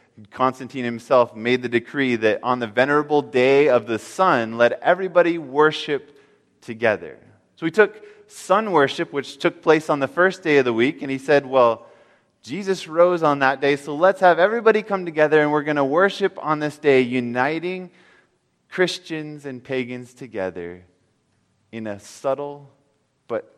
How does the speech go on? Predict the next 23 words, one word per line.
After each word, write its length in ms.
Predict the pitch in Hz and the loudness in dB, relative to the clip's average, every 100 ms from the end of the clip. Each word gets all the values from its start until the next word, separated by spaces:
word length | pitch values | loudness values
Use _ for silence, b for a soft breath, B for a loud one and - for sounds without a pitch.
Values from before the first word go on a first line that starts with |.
| _ _ _ _ _ _ _ _ - | _ _ _ _ _ _ _ _ -10
dangerous 600 | 117 143 127 98 92 - | -8 -8 -10 -12 -14 -16
attack 520 | 92 - 92 87 _ _ - | -18 -8 -8 -8 _ _ -18
of 120 | 85 | -16
the 100 | 73 | -16
enemy." 420 | 87 85 76 76 101 107 _ _ _ _ _ _ _ _ _ | -16 -18 -20 -20 _ _ _ _ _ _ _ _ _ _ _
So 160 | 151 | -8
now, 460 | 160 185 180 101 - _ b b b | -2 0 0 -2 -8 _ b b b
in 120 | 127 | -10
five 340 | 127 151 175 - | 0 2 2 2
thirty-eight, 420 | 160 147 143 120 | -2 2 4 4
what 240 | 113 156 | 4 2
takes 240 | 185 175 - | 2 -2 -2
place 380 | - 156 147 139 | 2 2 0 -10
in 120 | 127 | -8
five 360 | 135 131 139 | 0 2 0
thirty-eight 680 | 143 143 123 123 170 170 B B B | -2 -4 0 2 2 -4 B B B
is 140 | 143 135 | -8 -2
the 160 | 147 | 0
Emperor 440 | 160 196 226 214 165 | 0 0 2 2 2
Justinian, 760 | 135 139 - - 147 110 95 | 2 2 0 -6 -6 -6 -8
the 80 | 92 | -8
Roman 300 | 104 139 135 | -8 -4 -2
Emperor. 540 | 135 135 135 131 151 | -2 -2 -2 -2 -4